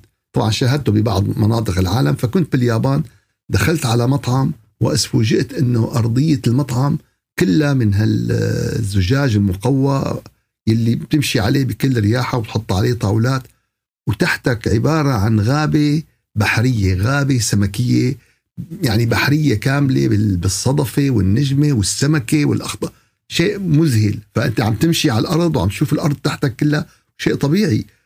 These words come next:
وقاعد أنت بهالمطعم هذا، فما كان يروح المشهد من ذهني يعني. طبعا عملوا بعدين قياسا عليه ببعض الدول هون أو هون،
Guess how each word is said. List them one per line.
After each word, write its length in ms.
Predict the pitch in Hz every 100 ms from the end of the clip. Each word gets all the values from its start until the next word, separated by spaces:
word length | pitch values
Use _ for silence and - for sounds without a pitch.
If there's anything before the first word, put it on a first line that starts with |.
| -
وقاعد 400 | - 160 156 151
أنت 200 | 170 135
بهالمطعم 600 | 127 117 123 139 120 123
هذا، 400 | 120 143 143 147 - _ _ _ _ -
فما 1200 | 110 120 - _ _ _ - - 117 156 156 170
كان 240 | - 156
يروح 320 | 139 151 -
المشهد 500 | 123 135 135 110 107
من 60 | 104
ذهني 400 | 95 117 90 87
يعني. 240 | 73 76 -
طبعا 300 | - 160 143
عملوا 260 | 180 208 160
بعدين 360 | 120 123 139
قياسا 420 | 120 117 135 117 120
عليه 380 | 101 104 135
ببعض 340 | 110 95 95 104
الدول 480 | 90 117 135 120 98 - - - -
هون 260 | 139 131 127
أو 140 | 92
هون، 280 | 92 143